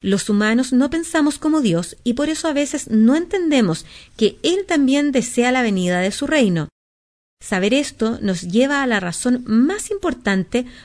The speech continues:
por la que debemos pedir por el reino de Dios, que Dios mismo tiene el deseo de morar con nosotros.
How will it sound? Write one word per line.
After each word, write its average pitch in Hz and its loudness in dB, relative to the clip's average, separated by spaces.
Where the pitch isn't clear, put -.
por 240 2
la 262 4
que 269 -2
debemos 277 2
pedir 226 0
por 254 0
el 208 0
reino 208 0
de 220 2
Dios, 190 0
que 226 6
Dios 262 2
mismo 247 4
tiene 240 2
el 220 0
deseo 285 -2
de 233 4
morar 190 0
con 294 0
nosotros. 170 -2